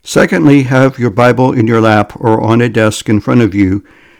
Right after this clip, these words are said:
as you listen to this episode. If you have your Bible before you and these papers before you, make sure you do so in a safe manner. For example, not while you are jogging, walking, or driving.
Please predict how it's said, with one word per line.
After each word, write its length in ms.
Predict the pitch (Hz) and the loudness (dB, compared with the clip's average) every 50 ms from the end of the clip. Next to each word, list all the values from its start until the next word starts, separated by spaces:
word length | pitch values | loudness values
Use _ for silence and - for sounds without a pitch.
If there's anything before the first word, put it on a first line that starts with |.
| _ _ - | _ _ -4
as 200 | 151 117 113 - | -2 -2 0 0
you 120 | 123 110 | -2 -2
listen 320 | 113 123 120 - 123 117 110 | -2 -2 -2 -2 -2 -2 -2
to 120 | - 110 | -4 -4
this 220 | 98 113 110 - | -4 -6 -4 -2
episode. 640 | 117 107 104 - 101 - - 110 90 85 85 87 95 _ _ _ _ _ _ _ _ _ _ _ _ _ _ _ _ _ _ _ _ _ _ _ _ _ _ _ _ _ _ _ _ _ | -4 -4 -4 -4 -8 -6 -6 -6 -6 -6 -6 -8 -12 _ _ _ _ _ _ _ _ _ _ _ _ _ _ _ _ _ _ _ _ _ _ _ _ _ _ _ _ _ _ _ _ _
If 200 | - 135 120 139 | -6 -4 -2 0
you 100 | 131 123 | 0 2
have 180 | 135 147 147 | 2 4 4
your 120 | 160 151 117 | 4 2 4
Bible 260 | 127 127 127 123 123 | 4 2 2 2 0
before 400 | 104 110 104 - - 131 135 139 | -2 -4 -4 -2 0 2 2 4
you 180 | 127 113 113 | 4 4 4
and 140 | 113 107 104 | 4 4 2
these 160 | 113 113 - | 2 0 -4
papers 480 | - - 139 139 135 - 110 110 110 - | -4 -2 -2 -2 0 -2 -4 -4 -4 -6
before 420 | - - 104 - - 120 120 123 | -8 -10 -10 -6 -2 -2 0 0
you, 200 | 113 104 104 101 | 2 2 2 2
make 200 | 101 110 113 113 | 2 2 0 0
sure 240 | 107 - - 135 127 131 | -2 -4 -2 -2 0 0
you 200 | 120 113 110 110 | 0 0 -2 -2
do 160 | 104 123 131 | 0 0 0
so 320 | 127 - - 117 101 98 104 | -2 -2 -2 0 0 2 2
in 120 | 101 101 | 2 0
a 40 | 98 | 0
safe 300 | - - 107 104 101 - | 0 -2 -2 -2 0 0
manner. 480 | 107 104 101 101 92 90 92 90 - _ _ _ _ _ _ _ _ _ | 0 0 2 2 0 0 -2 -4 -8 _ _ _ _ _ _ _ _ _
For 200 | _ - 117 110 | _ -2 -2 -2
example, 640 | 101 - - 113 113 110 - 113 104 101 104 - _ _ _ _ | -2 -2 0 0 0 0 0 0 -2 -2 -2 -6 _ _ _ _
not 220 | 117 113 113 113 113 | -2 -2 -2 0 0
while 180 | 117 113 113 | 0 0 0
you 180 | 110 107 107 104 | 0 2 2 2
are 120 | 104 95 | 0 0
jogging, 580 | - - 110 107 107 104 101 107 107 101 104 98 | -2 -2 -2 0 0 -2 -2 -2 -2 0 0 2
walking, 420 | 101 98 95 - - 104 95 90 | 0 0 -2 -2 -4 -2 -2 -2
or 120 | 90 92 87 | -2 -4 -4
driving. 580 | - 101 98 95 92 85 - 92 98 92 - | -4 -4 -4 -4 -4 -4 -6 -6 -8 -8 -10